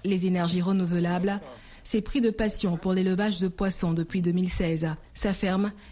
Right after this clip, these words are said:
est spécialisée dans la production d'alevins, de poissons marchands et d'aliments pour poissons. Elle participe à ce jour à plus de quatre-vingt-dix pour cent de la production nationale de poissons d'élevage. Le choix de cet environnement naturel est stratégique,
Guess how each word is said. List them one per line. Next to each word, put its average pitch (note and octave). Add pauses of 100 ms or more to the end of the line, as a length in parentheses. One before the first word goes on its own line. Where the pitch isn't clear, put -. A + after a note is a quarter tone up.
(120)
est F3+
spécialisée A3+
dans G#3+
la E3+
production A3
d'alevins, F#3
de E3+
poissons E3+
marchands F#3
et F3+
d'aliments F#3
pour F#3
poissons. E3+ (680)
Elle F#3+
participe F#3
à F#3
ce F3+
jour E3 (340)
à F#3
plus G3+
de F#3
quatre-vingt-dix G#3+
pour F3+
cent D#3
de E3
la D#3+
production F#3
nationale E3+
de D#3+
poissons F3
d'élevage. E3+ (460)
Le F#3+
choix E3+
de F3
cet F3+
environnement F#3+
naturel F3 (360)
est F#3
stratégique, E3